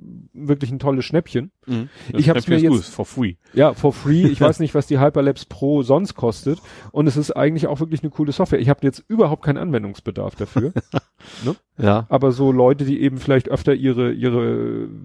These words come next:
Speaker 1: Webcam im Fahrrad, auf dem Fahrrad oder auf dem Helm mitlaufen lassen,
Speaker 2: Mhm.
Speaker 1: für die ist das das, äh, perfekte
Speaker 2: Ja, wobei es
Speaker 1: Tool.
Speaker 2: wahrscheinlich keine Webcam ist.
Speaker 1: Ja. <laughs> Stimmt.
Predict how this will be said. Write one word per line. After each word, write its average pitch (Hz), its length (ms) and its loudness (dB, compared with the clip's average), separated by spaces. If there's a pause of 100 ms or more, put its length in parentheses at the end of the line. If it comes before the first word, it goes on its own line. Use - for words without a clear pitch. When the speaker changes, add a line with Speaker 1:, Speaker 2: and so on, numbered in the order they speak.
Speaker 1:
Webcam 143 560 0
im 135 320 -4
Fahrrad, 135 380 2
auf - 140 -6
dem 131 100 -8
Fahrrad 139 300 2
oder 127 120 -2
auf 123 100 0
dem 135 80 -2
Helm 135 200 4
mitlaufen 135 460 -2
lassen, 131 260 0
Speaker 2:
Mhm. 110 60 -8 (240)
Speaker 1:
für - 120 2
die 117 140 0
ist 131 160 2
das 143 140 -2
das, - 300 -6
äh, 123 440 0 (380)
perfekte - 360 -2
Speaker 2:
Ja, 107 60 -6
wobei 107 60 4
es 127 60 2
Speaker 1:
Tool. 107 100 4
Speaker 2:
wahrscheinlich 98 240 -2
keine 98 240 -2
Webcam 92 480 0
ist. - 260 -12 (760)
Speaker 1:
Ja. 113 560 2 (540)
<laughs> - 600 -6
Stimmt. 107 560 -6